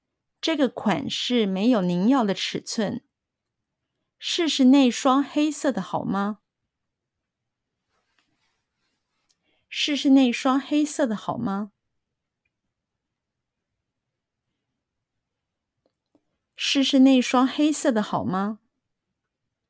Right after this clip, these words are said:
试试那双黑色的好吗？试试那双黑色的好吗？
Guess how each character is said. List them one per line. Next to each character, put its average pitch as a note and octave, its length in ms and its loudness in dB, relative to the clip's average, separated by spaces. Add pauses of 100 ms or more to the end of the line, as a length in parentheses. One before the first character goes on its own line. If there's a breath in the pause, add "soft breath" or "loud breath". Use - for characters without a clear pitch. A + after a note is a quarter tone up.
(720)
试 D4 220 0
试 C4+ 160 0
那 C4 240 6
双 B3 260 0
黑 C#4+ 220 -2
色 D4 220 0
的 A3 100 -4
好 D#3 220 -4
吗？ G3+ 320 -4 (1200)
试 - 260 0
试 C4+ 200 2
那 C4 220 6
双 B3 280 0
黑 D4 260 2
色 D4 220 0
的 A3 120 -2
好 - 220 -6
吗？ A3 320 -4